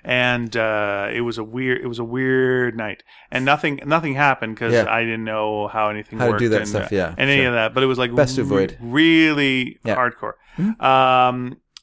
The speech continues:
Speaker 1: to the, to the point where it was, like, awkward later to, to talk about anything else because it was such a hard proposition and a proposition that was proposition.
Speaker 2: Yeah.
Speaker 1: Uh, in, in, in many ways, in, in many ways.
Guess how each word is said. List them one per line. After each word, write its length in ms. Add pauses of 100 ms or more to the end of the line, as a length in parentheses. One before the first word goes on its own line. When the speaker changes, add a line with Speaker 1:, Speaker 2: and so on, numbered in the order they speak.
(120)
Speaker 1:
to 140
the, 60 (100)
to 120
the 100
point 260
where 140
it 40
was, 120
like, 320 (260)
awkward 500
later 360
to, 420 (200)
to 220 (200)
talk 300
about 200
anything 280
else 240
because 200
it 60
was 240 (300)
such 220
a 80
hard 380
proposition 760 (220)
and 140
a 100 (160)
proposition 460
that 60
was 120
proposition. 400 (160)
Speaker 2:
Yeah. 200 (140)
Speaker 1:
Uh, 320
in, 140
in, 220
in 120
many 180
ways, 380
in, 260
in 100
many 160
ways. 160